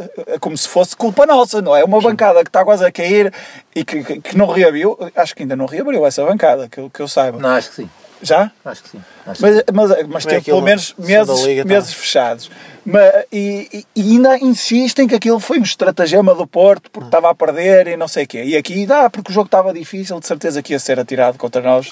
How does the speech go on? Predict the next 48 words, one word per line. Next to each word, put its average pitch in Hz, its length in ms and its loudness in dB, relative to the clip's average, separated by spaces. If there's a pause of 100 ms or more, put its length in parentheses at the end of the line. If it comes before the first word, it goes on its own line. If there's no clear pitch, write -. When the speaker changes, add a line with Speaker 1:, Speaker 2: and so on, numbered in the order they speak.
Speaker 2:
Claro, 107 420 -2
isso 104 160 -12
é. 107 120 -10 (120)
Speaker 1:
Íamos, 160 380 -4
íamos 175 220 -2
ter, 185 180 -2
íamos 185 240 -8
ouvir 170 260 0
a 170 60 4
malta, 165 300 -2
e 160 140 -2
aí 165 120 -4
já 175 160 2
não 156 140 -6
íamos 147 260 -12
ter 139 160 -2
tanta 135 260 -4
gente 131 240 -6
a - 40 0
Speaker 2:
E - 0 -
eu - 20 -2
Speaker 1:
apoiar 131 240 0
Speaker 2:
ainda 185 80 4
Speaker 1:
o - 20 4
Speaker 2:
estou 156 140 2
à - 40 4
Speaker 1:
Marega 139 120 -2
Speaker 2:
espera, 147 140 2
Speaker 1:
como, 135 140 -6
como 139 140 -12
Speaker 2:
e 147 40 -8
eu - 20 -6
Speaker 1:
teve. 156 140 4
Speaker 2:
ainda 165 100 0
estou 151 140 0
à 135 60 4
espera 131 400 -2
que - 60 -10
o 139 40 -4
Benfica 135 420 -2
venha 123 180 -4
dizer 110 300 -4
que 117 80 -12
o - 20 -2
Marega 110 240 -2
devia 107 140 -2
ser 110 140 -10
expulso 113 600 -6